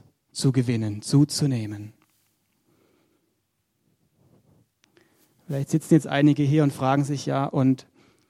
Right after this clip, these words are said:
wie kann das jetzt gehen? Wie, wie gewinnt er denn so wirklich Gestalt?" Ja, das verstehe ich schon.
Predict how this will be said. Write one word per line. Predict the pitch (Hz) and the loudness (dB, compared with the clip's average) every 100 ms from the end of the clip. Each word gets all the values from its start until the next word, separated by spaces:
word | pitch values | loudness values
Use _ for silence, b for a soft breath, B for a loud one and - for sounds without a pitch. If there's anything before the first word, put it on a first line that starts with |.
| b _ _ | b _ _
wie | 143 | -2
kann | - 131 131 | -2 -4 -4
das | 123 | -6
jetzt | 120 - - | -8 -6 -2
gehen? | 123 147 170 165 b b b _ | 2 2 -2 -6 b b b _
Wie, | 147 147 156 | -14 -12 -10
wie | 151 165 175 180 - - _ _ - b b b b b b b b | -10 -8 -8 -10 -12 -20 _ _ -20 b b b b b b b b
gewinnt | 147 139 220 233 | 0 4 4 4
er | |
denn | 175 160 | 4 4
so | 143 139 | 4 4
wirklich | 147 139 | 4 0
Gestalt?" | 135 131 139 127 131 | -4 -4 -2 -4 -4
Ja, | 151 185 | -6 -6
das | 175 | -4
verstehe | 147 - - 160 185 | -2 0 2 2 0
ich | - | -2
schon. | 123 110 | -4 -6